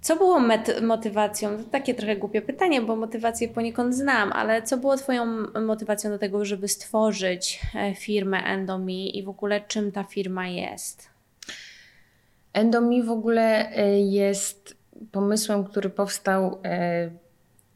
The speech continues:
Speaker 2: powstał w Stanach, jak byłam, e, i zaczęła mnie prowadzić amerykańska pani doktor Porzant, e, która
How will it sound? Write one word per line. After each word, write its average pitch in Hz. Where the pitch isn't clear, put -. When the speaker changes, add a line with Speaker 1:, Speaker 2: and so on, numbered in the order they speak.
Speaker 2:
powstał 196
w 190
Stanach, 196
jak 170
byłam, 160
e, 156
i 165
zaczęła 170
mnie 165
prowadzić 156
amerykańska 160
pani 156
doktor 156
Porzant, 156
e, 147
która 156